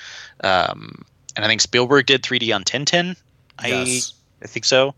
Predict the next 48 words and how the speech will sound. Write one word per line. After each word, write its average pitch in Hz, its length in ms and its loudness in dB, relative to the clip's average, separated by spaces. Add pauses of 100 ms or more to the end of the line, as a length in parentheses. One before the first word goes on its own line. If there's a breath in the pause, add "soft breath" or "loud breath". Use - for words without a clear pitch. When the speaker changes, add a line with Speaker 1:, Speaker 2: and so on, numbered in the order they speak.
Speaker 2:
He 143 100 -2
did. 123 240 2
And 131 160 -4
the 110 60 -12
three 147 180 0
D 135 80 -2
gave 120 140 0
me 104 80 -4
a 95 60 -6
headache 98 340 -10
on 82 120 -14
Tintin. 85 460 -18 (460)
Speaker 1:
Yeah, - 180 4
it - 20 -6
was 117 140 -2
not 110 220 0
good. 123 260 -2
But 135 400 -6
yeah, 110 240 4
'cause, - 220 -2
like, 131 260 0 (160)
the 131 220 0
Spielberg 123 400 -4
filmmaking 101 420 -4
is 95 120 -8
not 92 380 0
conducive - 500 -6
to - 180 -8 (180)
the 50 280 -6
three - 180 -14
D - 120 -12
technology. - 500 -10 (120)
But 131 140 2 (760)
three 185 100 6
D 196 100 4
sucks. - 520 2 (220)
And 120 140 -8
now 151 140 4
it's 147 120 2
<laughs> - 0 -
gone. - 140 -2 (960 loud breath)
And 156 160 4
we 160 120 4
all 156 240 6
thought 151 200 4
it 135 100 0
was 123 180 -10
just - 400 0